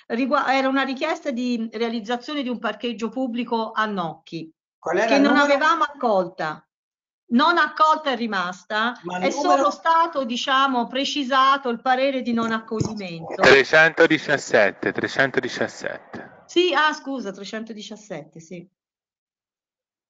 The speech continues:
Speaker 1: Dove in pratica prima erano due righe scusse, scusse.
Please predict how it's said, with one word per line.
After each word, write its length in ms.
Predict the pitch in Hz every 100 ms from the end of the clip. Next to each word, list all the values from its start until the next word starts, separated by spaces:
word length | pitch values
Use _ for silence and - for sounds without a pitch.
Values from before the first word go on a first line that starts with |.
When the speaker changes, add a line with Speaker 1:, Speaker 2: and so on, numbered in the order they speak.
| _ _ _ _ _ _
Speaker 1:
Dove 360 | 214 320 269 277
in 100 | 302
pratica 680 | 294 277 311 320 247 208 -
prima 300 | 320 339 277
erano 260 | 262 254
due 160 | 240 254
righe 320 | 277 269 247
scusse, 420 | 240 262 254 -
scusse. 720 | 233 - 165 160 - - -